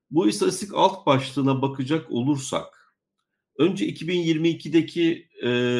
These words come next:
raporda yazılanları bir, e, şey yapayım, e, hatırlatayım. Bunu çünkü geçen sene konuşmuştuk. E, Türkiye iki bin yirmi ikide diyor ki Türkiye <clears throat> istatistik alanında orta düzeyde hazırlıklıdır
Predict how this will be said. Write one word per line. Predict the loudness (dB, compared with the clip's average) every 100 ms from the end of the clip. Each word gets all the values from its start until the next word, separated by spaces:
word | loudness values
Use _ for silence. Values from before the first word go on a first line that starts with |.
| -2 -6 -6 0
raporda | 0 0 -2 2 2
yazılanları | 2 0 -2 -2 -2 -2
bir, | -2 -4 -6 -18 -18 -16 -10
e, | -6 -6
şey | -6 -4 -4
yapayım, | -4 -6 -6 -10 _ _ _ _ _ _ _ _ _ _ _ _ -20 -6
e, | -4
hatırlatayım. | -2 -4 -4 -2 -2 -2 -4 -4 -10 _
Bunu | -6 -4 -6
çünkü | -8 -6
geçen | -2 -2
sene | -2 -4 -4 -6 -10
konuşmuştuk. | -8 -8 -10 -20 -14 -14 -14 _ _ _ _ _ _ _ _
E, | 2 2 2
Türkiye | -2 -8 2 2
iki | 2 0 2
bin |
yirmi | 4 4 2
ikide | -2 0
diyor | 0 0
ki | -4 -6
Türkiye | -6 -8 -2 0 0 -2 -14 _
<clears throat> | -2 2 2
istatistik | 0 0 0 0 0
alanında | 2 2 2 -2
orta | 0 0 0 -2 -2
düzeyde | -2 0 0
hazırlıklıdır | -2 0 -2 -2 -8 -8 -10 -20